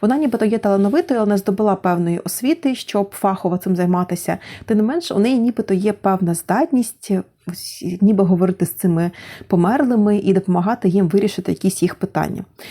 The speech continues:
І ось перед нею на стіл потрапляє її знайома, жінка, яка допомогла їй, власне, навчитися і хімії, і біології, власне, влаштуватися на цю роботу. Е,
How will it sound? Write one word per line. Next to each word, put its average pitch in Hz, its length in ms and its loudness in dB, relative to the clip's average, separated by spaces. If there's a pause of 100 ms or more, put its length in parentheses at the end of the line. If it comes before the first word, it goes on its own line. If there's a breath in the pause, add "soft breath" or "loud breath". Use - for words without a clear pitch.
(180 loud breath)
І 247 40 0
ось 339 400 0 (120)
перед 196 220 2
нею 240 220 2
на 208 80 4
стіл 233 220 -2
потрапляє 208 520 0
її 190 200 2
знайома, 208 600 0
жінка, 202 440 0
яка 175 240 0
допомогла 185 480 2
їй, 180 140 2
власне, 180 400 0 (380 loud breath)
навчитися 220 1000 0
і 170 160 0
хімії, 254 380 4
і 202 40 4
біології, 185 540 2
власне, 180 240 0
влаштуватися 185 440 -2
на 175 80 0
цю 185 180 0
роботу. 262 500 -2 (400 loud breath)
Е, 175 120 2